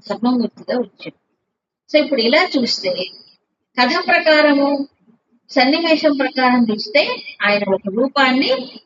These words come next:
తీసుకొని వచ్చాడు. కానీ నిజానికి ఆయన ఎవరు? లోకేశ్వరుడు, విశ్వేశ్వరుడు,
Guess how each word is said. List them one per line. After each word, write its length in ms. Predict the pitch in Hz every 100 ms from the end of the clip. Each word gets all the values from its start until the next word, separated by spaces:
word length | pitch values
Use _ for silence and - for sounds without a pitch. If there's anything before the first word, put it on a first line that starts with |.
| 269
తీసుకొని 540 | 302 - 381 269 269
వచ్చాడు. 880 | 285 226 - 208 175 190 220 185 - _ -
కానీ 200 | 254 247
నిజానికి 400 | 240 294 302 294
ఆయన 160 | 269
ఎవరు? 540 | 262 269 285 302 302 302 - _ _ _ _ _ -
లోకేశ్వరుడు, 840 | 233 247 302 302 302 294 294 339
విశ్వేశ్వరుడు, 920 | 269 220 269 294 294 285 269 285 415